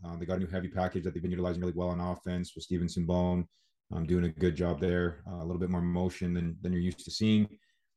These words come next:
Um, and it gave our guys some fits. Um, you know, Isaiah Knight's a hell of a ball player. And I think because Rooker was, was using his feet a little bit more, um, you know, y-, it, it kept you maybe a little bit more honest, and, and it had maybe some of our eyes in the, in the wrong places,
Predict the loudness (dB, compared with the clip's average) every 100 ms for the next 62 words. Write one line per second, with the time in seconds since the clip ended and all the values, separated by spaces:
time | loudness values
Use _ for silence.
0 | _ 0 2 2 2 2 4 6 6 4
1 | 2 -2 -2 -4 -4 -14 _ _ -10 -4
2 | -4 -2 -2 -4 -4 0 2 4 6 8
3 | 8 6 2 2 0 0 0 0 0 0
4 | 2 0 -4 _ _ -10 -4 -2 0 0
5 | 0 0 0 2 2 2 2 4 2 0
6 | -4 -4 0 2 2 0 0 2 2 2
7 | 0 0 -2 0 -2 -4 _ _ _ _
8 | -4 -2 0 -2 -6 -12 _ -4 2 4
9 | 4 0 -4 -12 -6 -4 0 0 4 4
10 | 6 6 8 8 6 6 4 2 0 0
11 | 0 0 0 -6 _ _ -6 -2 0 2
12 | 4 4 4 2 0 0 0 0 2 4
13 | 4 2 -2 -2 -2 -2 -2 -4 -2 -2
14 | -2 -6 -6